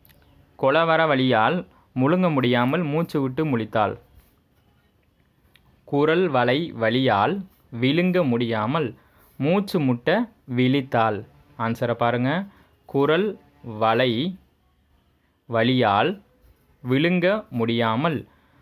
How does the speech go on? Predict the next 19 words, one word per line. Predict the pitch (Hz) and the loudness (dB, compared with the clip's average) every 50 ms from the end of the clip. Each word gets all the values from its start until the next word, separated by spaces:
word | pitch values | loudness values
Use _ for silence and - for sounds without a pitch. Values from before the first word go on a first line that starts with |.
| _ _ - | _ _ -4
மூச்சு | 127 139 165 185 208 202 202 - 175 | -2 0 0 0 0 -2 -2 -4 -2
முட்ட | 147 135 127 127 147 151 | -2 -2 -2 0 0 0
விழித்தாள். | 143 127 117 113 110 - - 117 110 101 92 92 - _ _ _ - _ _ - | 0 0 0 -2 -4 -2 0 0 0 0 -4 -10 -14 _ _ _ -20 _ _ -6
இதான் | 120 117 139 160 175 180 | -2 0 0 0 -2 -2
கரெக்டான | - 156 131 127 127 - 113 117 123 127 143 135 | -2 -2 -2 -2 -2 0 0 0 2 0 0 0
எழுத்து | 120 123 123 - 123 | -2 -2 -2 -2 -4
வழக்கு. | 113 107 101 98 101 101 95 - _ _ _ _ _ _ _ _ _ _ _ _ _ | -2 -2 -4 -6 -8 -10 -12 -12 _ _ _ _ _ _ _ _ _ _ _ _ _
அங்க | - 120 123 120 117 117 - | -4 -2 -2 -2 -2 0 0
குரவலன் | 139 143 156 156 156 156 156 160 160 143 | 2 2 2 2 2 2 2 0 0 -2
கொடுத்துருக்குது, | 139 135 131 139 131 127 131 131 139 | -4 -4 -4 -6 -6 -4 -2 -2 0
இங்க | 170 196 - 139 139 135 135 156 151 | 0 -2 -2 -4 -4 -2 -2 -2 -2
குரல் | 156 - 139 135 139 139 135 | -2 -2 -2 0 0 0 0
வலை. | 123 117 117 117 117 113 117 - _ _ _ - _ _ _ _ _ _ _ - | 0 0 0 0 0 -2 -6 -14 _ _ _ -20 _ _ _ _ _ _ _ -2
வலியால், | 123 123 139 151 160 170 170 190 185 - | 0 2 2 2 2 2 2 0 -2 -2
இங்கே | - 131 139 135 139 139 | -2 -2 0 0 2 2
வலியால். | 123 120 113 117 120 117 107 104 - - _ _ _ _ _ _ - | 2 2 2 2 2 2 0 0 -4 -8 _ _ _ _ _ _ -4
முழுங்க, | 127 135 151 170 190 190 185 165 147 143 135 120 101 104 - | 0 0 2 2 2 2 2 2 2 2 2 0 -2 -4 -8
இங்க | - 120 120 131 139 147 | -6 -2 -2 0 0 0
விழுங்க. | 127 120 127 135 143 156 156 147 127 117 110 107 101 | 0 2 0 2 2 0 0 2 2 2 2 0 -2